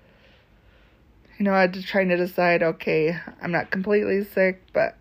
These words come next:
maybe I'll just wear a mask and go to church,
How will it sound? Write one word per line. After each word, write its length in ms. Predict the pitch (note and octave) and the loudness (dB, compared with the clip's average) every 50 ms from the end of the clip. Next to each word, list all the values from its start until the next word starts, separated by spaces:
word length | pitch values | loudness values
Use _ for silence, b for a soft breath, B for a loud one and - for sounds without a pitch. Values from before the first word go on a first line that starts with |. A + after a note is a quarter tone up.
| _ | _
maybe 260 | - E3 D#3+ D#3+ E3 F3 | -10 -6 -6 -2 0 0
I'll 120 | D#3 D#3 | 0 0
just 180 | F#3 F3+ - - | -2 -4 -6 -4
wear 140 | E3+ D#3 | -2 -2
a 40 | D3 | -2
mask 460 | D#3 D#3+ E3+ F3+ F3 F3+ F#3 - - | -2 -2 -2 0 -2 -2 -4 -8 -10
and 140 | C#3 D3 E3 | -10 -8 -2
go 120 | F#3+ G3+ G#3 | 0 0 0
to 120 | G3+ G3 | 0 -2
church, 640 | G3+ - - G#3+ F#3+ F#3+ F#3 - - - - - | -4 -6 -6 -4 -2 -2 -2 -4 -6 -10 -12 -12